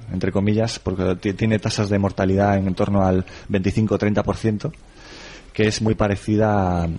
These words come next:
a la viruela. La, la viruela más, más crítica suele ten-, tener en torno a, al treinta por ciento de, de mortalidad. Pues esta cepa del bundibulyo, que precisamente es la que se ha encontrado en, en este momento, ahora en,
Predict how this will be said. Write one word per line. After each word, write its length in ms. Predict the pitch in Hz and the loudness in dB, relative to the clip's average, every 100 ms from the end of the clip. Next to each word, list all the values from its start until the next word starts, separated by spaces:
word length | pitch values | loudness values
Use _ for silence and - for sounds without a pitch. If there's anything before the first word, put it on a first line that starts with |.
| - | -4
a 100 | 87 | 0
la 80 | 90 | 2
viruela. 420 | 92 101 85 85 - | 4 4 0 -4 -6
La, 460 | 90 87 85 82 | -2 0 0 0
la 80 | 85 | 2
viruela 300 | 90 98 107 | 4 4 4
más, 560 | 104 104 101 - - - | 4 2 2 0 -6 -2
más 200 | 98 - | -2 0
crítica 400 | 98 98 104 101 | -2 0 0 0
suele 220 | 101 95 | 0 0
ten-, 220 | 90 92 | 0 -2
tener 280 | - 98 92 | 0 0 2
en 80 | 92 | 2
torno 240 | 98 95 90 | 0 2 2
a, 160 | 85 | 2
al 240 | 80 87 87 | 0 -2 0
treinta 200 | 92 98 | 0 0
por 120 | 95 | 0
ciento 260 | 95 92 | 0 2
de, 240 | 90 85 80 - - | 2 0 -2 -10 -4
de 100 | 90 | 0
mortalidad. 480 | 87 85 87 82 - - - - | 0 0 0 0 -4 -4 -2 0
Pues 140 | 85 | -2
esta 180 | 95 - | -2 -2
cepa 300 | 98 92 95 | -4 0 2
del 260 | 92 92 92 | 2 2 2
bundibulyo, 460 | 95 95 101 104 | 2 2 2 2
que 80 | 98 | 0
precisamente 480 | 95 101 101 98 98 | -2 -2 0 0 0
es 40 | |
la 80 | 90 | -2
que 60 | 90 | -2
se 100 | 95 | 0
ha 60 | |
encontrado 540 | 95 92 90 92 90 85 | 0 0 -2 0 2 2
en, 260 | 82 85 - - - - - | 2 -2 -4 -12 -16 -20 -12
en 120 | - 95 | -2 -2
este 180 | - | 0
momento, 280 | 92 95 90 | 2 2 2
ahora 220 | 90 90 | 2 2
en, 140 | 87 | 0